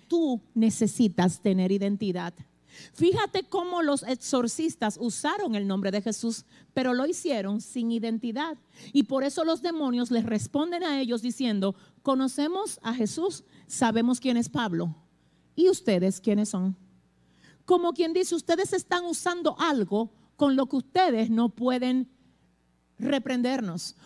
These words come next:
Ustedes están usando algo que ustedes no pueden usar para reprendernos. Porque aunque conocemos a Jesús y sabemos quién es Pablo, también sabemos que ustedes no tienen identidad para reprendernos".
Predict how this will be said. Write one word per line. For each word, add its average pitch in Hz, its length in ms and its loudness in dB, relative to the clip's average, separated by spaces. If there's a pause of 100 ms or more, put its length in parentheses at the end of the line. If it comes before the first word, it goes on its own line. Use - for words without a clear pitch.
(160)
Ustedes 381 480 0
están 359 340 -4
usando 339 560 -2
algo 262 420 2
que 240 120 0
ustedes 285 480 0
no 269 220 2
pueden 262 420 0
usar 247 420 -2
para 185 220 0
reprendernos. 180 720 2 (360)
Porque 320 280 4
aunque 302 280 6
conocemos 349 760 4
a 440 180 4
Jesús 285 420 2 (140)
y 311 140 6
sabemos 320 640 0
quién 339 560 4
es 277 260 2
Pablo, 214 500 4 (180)
también 302 400 2
sabemos 277 480 2
que 277 80 -2
ustedes 254 360 0
no 262 120 0
tienen 269 280 2
identidad 240 720 4
para 180 200 4
reprendernos". 180 800 4